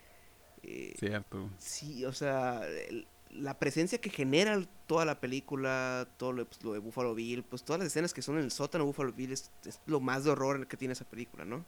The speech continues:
Speaker 2: Ajá, sí.
Speaker 1: Todo eso
Speaker 2: Ujú.
Speaker 1: es como tipo caverna, pues, así es. Ah, sí, o sea, eh, luego vi, pues, ya vi la de, la de Dragón Rojo, y Dragón Rojo me acuerdo que, uh, esta, pues, tiene,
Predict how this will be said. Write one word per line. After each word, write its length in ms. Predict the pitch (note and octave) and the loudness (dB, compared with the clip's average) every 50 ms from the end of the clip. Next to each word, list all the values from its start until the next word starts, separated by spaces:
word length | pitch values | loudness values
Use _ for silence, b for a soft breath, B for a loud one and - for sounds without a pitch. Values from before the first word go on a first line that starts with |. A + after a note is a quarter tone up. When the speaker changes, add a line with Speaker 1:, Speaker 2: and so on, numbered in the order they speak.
| - - | -8 -4
Speaker 2:
Ajá, 260 | - C3 C3 C#3 C#3+ C3+ | 0 2 2 2 2 2
sí. 260 | - C#3 B2 A#2+ B2 A2+ - - | 4 4 4 4 4 0 -4 -6
Speaker 1:
Todo 140 | - C3 B2 | -2 0 0
eso 80 | A#2+ B2+ | 2 0
Speaker 2:
Ujú. 60 | C3+ | 0
Speaker 1:
es 60 | C3+ - | 0 0
como 200 | B2+ A2+ G#2 G2+ | -2 -2 -2 -4
tipo 240 | - - - - | -8 -12 -14 -10
caverna, 640 | - - B2 A2 A#2 A#2+ A#2+ A#2 A#2 B2 B2+ A#2 G#2+ | -6 -4 -4 -2 -2 -2 -2 -2 -4 -4 -4 -4 -6
pues, 220 | - - - B2+ - | -6 -10 -12 -12 -10
así 320 | E3+ - - B2+ A#2+ B2 | -10 -8 -6 -6 -4 -4
es. 80 | A#2+ G2+ - - - - - - - b b b b b b b b b b b b b b b - - - - - - - | -6 -6 -10 -18 -20 -20 -20 -20 -20 b b b b b b b b b b b b b b b -20 -20 -20 -20 -20 -16 -12
Ah, 320 | - A1 B1+ B1 G#1 G1+ G1+ - - - - - - - - - - - - - - - - - - - - - - - - - - - | -12 -10 -10 -10 -12 -14 -14 -16 -18 -20 -20 -20 -20 -20 -20 -20 -20 -20 -20 -20 -20 -20 -20 -20 -18 -18 -18 -18 -20 -20 -20 -20 -20 -18
sí, 200 | - - A2+ C3+ | -12 -6 -4 -2
o 160 | D#3 D3+ B2+ | -2 -2 -2
sea, 540 | - - C3+ C3 C3 C3 B2+ B2+ B2+ A#2 A#2 A#2+ | -2 -2 0 0 2 2 2 2 2 0 0 0
eh, 340 | A#2+ A#2+ A#2+ A#2 A#2 A2+ A2 - - - - - - - - - - - - - - - - - | -2 -2 -2 -2 -4 -4 -6 -10 -14 -18 -20 -20 -20 -20 -20 -20 -20 -20 -20 -20 -20 -20 -14 -6
luego 240 | - C#3 C#3 C#3 D3 | 0 2 4 6 6
vi, 100 | C#3+ C#3 | 6 6
pues, 160 | B2 - C#3 | 2 0 0
ya 100 | B2+ C3 | 2 4
vi 120 | C3 C#3 C3+ | 4 4 4
la 160 | C#3 C#3 C3+ | 4 4 4
de, 400 | C3 B2+ B2 A#2+ A#2+ A#2 A#2 A#2 | 4 4 2 2 2 0 0 0
la 80 | A2+ A#2 | -2 -2
de 300 | A2+ A2+ A2 A#2 B2 B2+ | -2 -2 -2 -2 -4 -2
Dragón 300 | A#2 B2 B2+ C3+ C#3+ D3+ | 0 2 4 4 4 6
Rojo, 260 | D3+ D#3+ D#3 - - D#3 | 6 6 6 6 4 2
y 20 | |
Dragón 200 | C3+ C3 C3 C3 | 2 2 2 0
Rojo 140 | B2+ B2+ - | -2 -2 -2
me 80 | B2+ B2 | -4 -2
acuerdo 240 | - - B2 B2+ - | -2 -2 -4 -4 -4
que, 80 | - | -4
uh, 340 | F#2 A#2+ D3 F3+ G#3+ G#3+ F3 | -2 2 2 4 4 4 2
esta, 180 | C#3+ - - C3+ | 2 0 -4 -8
pues, 240 | - - B2 - | -6 -8 -8 -8
tiene, 520 | - - A#2+ A2+ B2 B2+ A#2+ A2 G2 F2+ | -6 -4 -4 -2 0 -2 -2 -2 -4 -6